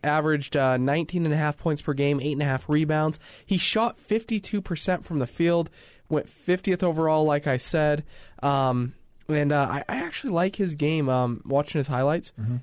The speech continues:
Speaker 1: He seems like a good pickup for the Jazz. The way they acquired him, uh, I think it was the twenty twenty-three second round pick,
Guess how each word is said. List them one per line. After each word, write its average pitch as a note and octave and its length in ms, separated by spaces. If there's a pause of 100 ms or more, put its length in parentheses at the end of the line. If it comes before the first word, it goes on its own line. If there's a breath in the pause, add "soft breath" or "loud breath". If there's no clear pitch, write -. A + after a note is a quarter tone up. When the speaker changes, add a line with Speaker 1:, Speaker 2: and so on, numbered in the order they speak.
(140)
Speaker 1:
He D#3 60
seems G#3+ 240
like G#3+ 120
a G3 40
good F#3 180
pickup F#3+ 240
for - 80
the D#3 60
Jazz. D#3 340 (360 loud breath)
The D3 60
way E3+ 120
they F#3+ 160
acquired F3 420
him, F3 260
uh, C#3 440 (280)
I D3+ 60
think D#3+ 100
it D#3+ 40
was D3+ 100
the C#3 60
twenty D#3 260
twenty-three D3 460
second C#3+ 420
round D3 300
pick, C#3+ 340